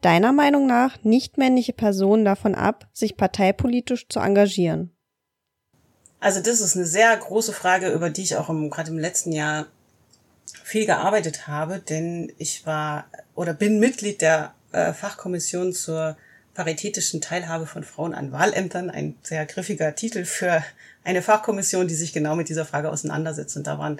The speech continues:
Speaker 2: sehr spannende, ähm, Menschen auch mit dabei. Und, äh, da haben wir einen Maßnahmenkatalog entwickelt. Also das Ganze hat das, äh, Ministerium für Justiz, Demokratie, Europa und Gleichstellung gemacht. Das ist im jusdec. Die Ministerin Katja Mayer hat das angeleitet.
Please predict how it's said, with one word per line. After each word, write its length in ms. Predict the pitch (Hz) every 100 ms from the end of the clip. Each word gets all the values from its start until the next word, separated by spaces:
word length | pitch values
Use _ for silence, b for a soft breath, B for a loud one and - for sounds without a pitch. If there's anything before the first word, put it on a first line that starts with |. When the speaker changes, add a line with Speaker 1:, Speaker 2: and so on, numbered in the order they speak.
| B B B B -
Speaker 2:
sehr 220 | 175 175
spannende, 640 | - 160 190 170 165 156 147
ähm, 380 | 160 151 151 - -
Menschen 340 | 175 175 175
auch 220 | - 156
mit 160 | 175 160
dabei. 400 | 147 160 208 226 B B B B B B _
Und, 440 | 208 208 202 190 -
äh, 240 | 185 185
da 120 | 185
haben 140 | 185 185
wir 180 | -
einen 540 | 170 170 170 165 160 156
Maßnahmenkatalog 880 | 175 202 170 151 160 156 165 - -
entwickelt. 360 | 160 180 202 160
Also 100 | 151
das 80 |
Ganze 280 | 165 151 160
hat 100 | 151
das, 320 | 160 - - -
äh, 220 | 175 151
Ministerium 640 | 165 160 - 165 160 160
für 180 | 151 180
Justiz, 920 | 170 160 - 220 247 233 - - - -
Demokratie, 460 | 180 - 160 220
Europa 320 | 165 165 208
und 80 | 165
Gleichstellung 440 | 156 180 220 233 220
gemacht. 280 | 214 220
Das 100 | 156
ist 200 | 143 147
im 80 | 165
jusdec. 500 | 180 233 - 190 185
Die 220 | 165 160
Ministerin 380 | 156 165 - 156
Katja 260 | 156 - 147
Mayer 240 | 151 180
hat 120 | 160
das 80 | -
angeleitet. 560 | 147 165 160 156 156